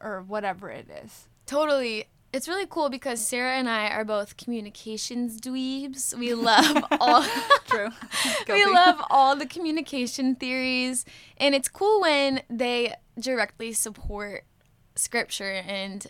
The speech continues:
Speaker 2: um, align with that. So something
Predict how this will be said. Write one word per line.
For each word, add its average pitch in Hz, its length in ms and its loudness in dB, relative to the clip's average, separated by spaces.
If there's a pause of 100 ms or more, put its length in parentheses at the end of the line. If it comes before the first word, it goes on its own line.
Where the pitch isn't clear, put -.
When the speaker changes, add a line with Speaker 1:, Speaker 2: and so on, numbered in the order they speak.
(240)
Speaker 2:
um, 202 560 -8
align 202 460 -2
with 196 240 -8
that. 190 340 -6 (380)
So 247 200 -4
something 240 520 -2